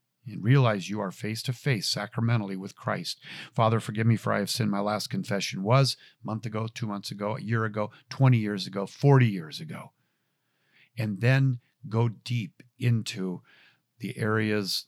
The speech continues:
that you need to confess. And it's important to be specific and name them and the number and be honest about it. Confess mortal sin, venial sin. Mortal sin is what breaks your relationship with the Lord.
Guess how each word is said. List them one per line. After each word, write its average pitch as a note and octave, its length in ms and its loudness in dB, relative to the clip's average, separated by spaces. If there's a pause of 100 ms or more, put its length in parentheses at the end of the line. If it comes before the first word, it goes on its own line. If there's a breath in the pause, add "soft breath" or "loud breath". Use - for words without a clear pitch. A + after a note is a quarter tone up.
that - 200 -8
you G#2+ 80 -2
need F#2+ 340 -4 (280)
to F2+ 100 -8
confess. - 800 -8 (400 loud breath)
And A2 100 0
it's A#2 140 0
important C3 560 0
to A2 320 -2
be A2 260 -4
specific - 920 -6 (320)
and A#2 260 4
name A#2+ 400 2
them - 380 -12 (320)
and A2+ 180 0
the A#2+ 60 4
number A#2+ 640 2 (560 loud breath)
and A2+ 180 -2
be G#2+ 180 -2
honest A2+ 520 0
about - 360 -12
it. D#2+ 140 -14 (340)
Confess A#2+ 720 -2 (180 soft breath)
mortal A#2+ 400 2
sin, D#2+ 420 -6 (360 soft breath)
venial A#2+ 640 4
sin. - 400 -10 (340 soft breath)
Mortal A#2+ 300 2
sin A#2 280 2
is G#2 140 0
what - 240 -8
breaks B2 440 -2
your B2 100 2
relationship A#2 760 2
with A#2 120 -6
the A#2 100 -4
Lord. A#2 300 -4